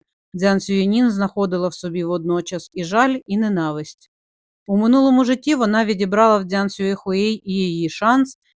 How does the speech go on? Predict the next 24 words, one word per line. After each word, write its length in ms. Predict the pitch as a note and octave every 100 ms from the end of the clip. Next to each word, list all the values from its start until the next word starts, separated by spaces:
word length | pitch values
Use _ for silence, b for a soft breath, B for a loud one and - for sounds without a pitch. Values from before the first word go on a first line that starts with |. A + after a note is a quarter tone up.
| -
і 100 | F#3
нареченого, 840 | F3+ D#3+ - A3+ C4 A#3+ B3 B3 _ -
увійшла 460 | G#3 A3+ - A#3+
до 140 | G#3 E3+
палацу, 480 | E3+ F3 A#3+ A#3+ A#3
щоб 220 | A#3 G#3+
супроводжувати 800 | G3+ - F#3 G3+ F#3+ F#3 F#3+ F#3+
Шен 300 | - F#3 F3
Чжиї. 400 | F#3 F3 F3 - _ _ _ -
У 80 | G3+
цьому 320 | D4 D#4 D4+
ж 80 | B3
житті 340 | B3+ - B3
вона 260 | A3 G#3+ A3+
намагалася 680 | G#3 G#3+ A#3 G3 F3 F3+
уникати 520 | E3+ F3+ E3 E3 D#3+
палацу, 580 | - D#3+ D#3 D#3 - D#3+ -
але, 280 | E3+ E3 D#3
здавалося, 720 | D#3+ E3 B3+ C4+ - A#3+ B3 _ _ _
все 280 | - C#4+ D4+
саме 380 | D#4 C4+ G3 E3+
тягнуло 500 | E3 E3+ F#3+ A3+ A3
Сюєнін 560 | - E3 D#3+ E3 F3
туди. 380 | F3 D#3+ C#3+